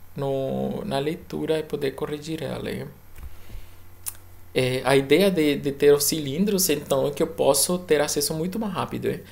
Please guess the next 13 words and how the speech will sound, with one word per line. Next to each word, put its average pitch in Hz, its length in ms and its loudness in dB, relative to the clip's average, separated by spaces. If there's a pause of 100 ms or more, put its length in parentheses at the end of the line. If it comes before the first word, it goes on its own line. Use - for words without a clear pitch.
(280)
Porque 147 200 2
como 143 440 0
as - 140 -2
cabeças 139 440 6
estão 139 200 0
compartilhando, 170 800 0
então, 143 380 -4 (680)
o 135 140 0
mesmo 135 380 0
braço 135 500 4
e 135 140 0
aquele 139 300 0
acesso, 170 680 2